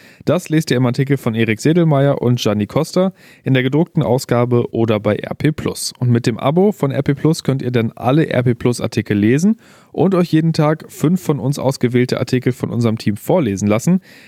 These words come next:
Das sind unsere sogenannten Audioartikel. Da gibt's dann auch alle drei Beiträge, die ich euch gerade vorgestellt habe, zum Hören. Und wenn ihr R P Plus abonniert, dann unterstützt ihr damit auch diesen Podcast.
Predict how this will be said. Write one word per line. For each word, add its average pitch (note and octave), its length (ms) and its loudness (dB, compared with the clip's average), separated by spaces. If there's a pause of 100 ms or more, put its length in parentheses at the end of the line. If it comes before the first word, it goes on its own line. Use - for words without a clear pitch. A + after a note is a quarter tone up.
(100)
Das B2+ 160 0
sind C3 120 -2
unsere B2 260 4
sogenannten A2+ 480 0 (100)
Audioartikel. E3+ 800 0
Da C3+ 140 0
gibt's C#3 200 -4
dann B2 160 -2
auch - 200 -4
alle C#3+ 280 2
drei B2+ 220 0
Beiträge, A#2 540 0
die A2+ 100 -8
ich A2 100 -4
euch A2 120 -4
gerade G#2 240 -4
vorgestellt A#2 540 -2
habe, - 100 -4
zum E3 320 0
Hören. - 260 -4 (500)
Und B2 160 -2
wenn C#3+ 140 2
ihr D3+ 80 0
R C#3 100 0
P C3+ 120 0
Plus D#3 260 0
abonniert, B2 640 0
dann D3+ 120 0
unterstützt D#3+ 460 -2
ihr - 60 0
damit A#2+ 260 0
auch - 80 -4
diesen G2 240 -2
Podcast. - 560 -2